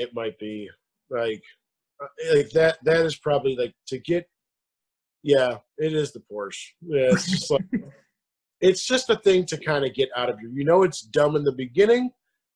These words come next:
Speaker 1: and it's, you're, you know, I was, like, a little, a little bit younger then, and you just kinda, like,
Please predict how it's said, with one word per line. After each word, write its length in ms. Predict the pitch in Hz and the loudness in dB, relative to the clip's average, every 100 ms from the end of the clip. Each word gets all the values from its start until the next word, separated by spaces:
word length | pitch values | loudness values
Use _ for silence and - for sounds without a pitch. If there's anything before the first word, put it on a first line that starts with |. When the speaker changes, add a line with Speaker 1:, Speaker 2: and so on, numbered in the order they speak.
| _ | _
Speaker 1:
and 160 | 110 113 | -6 -4
it's, 260 | 117 - | -4 -6
you're, 180 | 117 120 | -6 -4
you 60 | 120 | -4
know, 140 | 113 | -6
I 60 | 110 | -6
was, 200 | 110 110 | -8 -8
like, 140 | 113 - _ | -10 -12 _
a 40 | 117 | -8
little, 180 | 127 - | -8 -8
a 100 | 117 | -6
little 140 | 139 135 | -2 0
bit 120 | 120 | 0
younger 320 | 139 160 160 | 0 0 -2
then, 360 | 147 147 147 143 | -2 0 0 -4
and 100 | 120 | -8
you 100 | 120 | -10
just 280 | 117 131 - | -8 -8 -6
kinda, 220 | 143 127 | -4 -4
like, 320 | 120 113 104 | -2 -4 -6